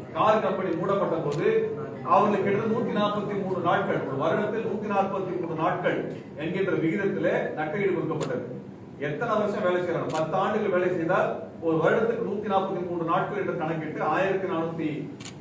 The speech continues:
ஆ, முப்பது நாட்கள், இருபது வருடம் அதுக்கேற்ற மாதிரி போட்டு அவர்களுக்கு என்று ஒரு நட்டஈடு கொடுக்கப்பட்டது. அதனால அங்கே தொ-, வேலை பார்த்த தொழிலாளர்கள் தங்களுக்கான தொழிலை அமைத்துக் கொண்டார்கள் அல்லது அவர்கள் வேற அவர்களுக்கான தேவை நிறைவேற்றிட்டாங்க.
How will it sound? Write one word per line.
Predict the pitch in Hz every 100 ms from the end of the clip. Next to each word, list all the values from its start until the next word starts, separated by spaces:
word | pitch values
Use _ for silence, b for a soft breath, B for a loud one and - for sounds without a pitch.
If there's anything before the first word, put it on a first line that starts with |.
| - - - - - -
ஆ, | 160 156 156
முப்பது | - 180 160
நாட்கள், | 190 - 170 - - - - - 165
இருபது | 226 240
வருடம் | 214 208 - -
அதுக்கேற்ற | 185 196 - 196
மாதிரி | 190 180
போட்டு | 165 - -
அவர்களுக்கு | 202 196 185 180
என்று | 240 233
ஒரு | 202 - - - - - - - - -
நட்டஈடு | 175 - 240 208
கொடுக்கப்பட்டது. | 185 175 175 151 - - - - - - - 139
அதனால | 185 214 262 214
அங்கே | 208 202 180 -
தொ-, | 170 185 - 156
வேலை | 202 240
பார்த்த | 214 208 -
தொழிலாளர்கள் | - 202 185 - - - - - - - 160
தங்களுக்கான | 160 254 262 247 233 214
தொழிலை | 220 233
அமைத்துக் | - 202 - 190
கொண்டார்கள் | 175 175 240
அல்லது | 208 208 185
அவர்கள் | 180 165
வேற | 170 165 139 - - - - 143
அவர்களுக்கான | 190 202 190 175 175 208 214 180
தேவை | 214 208 175
நிறைவேற்றிட்டாங்க. | 190 175 - 143 -